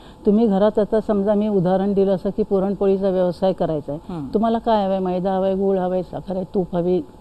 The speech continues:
Speaker 1: ह्या सगळ्या गोष्टी, काही पगार द्यायला हवे. आपल्या घरात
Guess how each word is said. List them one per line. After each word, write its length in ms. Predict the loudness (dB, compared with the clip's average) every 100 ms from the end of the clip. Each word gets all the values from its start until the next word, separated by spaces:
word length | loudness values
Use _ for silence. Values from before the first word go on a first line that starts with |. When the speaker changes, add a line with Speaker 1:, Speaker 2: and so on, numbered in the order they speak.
| -20 -20 -20 -10
Speaker 1:
ह्या 180 | -4 -2
सगळ्या 240 | 0 0
गोष्टी, 360 | 2 0 0 -4 -4 -16 -20 -6
काही 300 | -2 2 0 0
पगार 260 | -2 0 0
द्यायला 240 | 0 -2
हवे. 140 | -4 -8 -14 -20 -20 -20 -6
आपल्या 300 | -6 0 4
घरात 260 | 4 2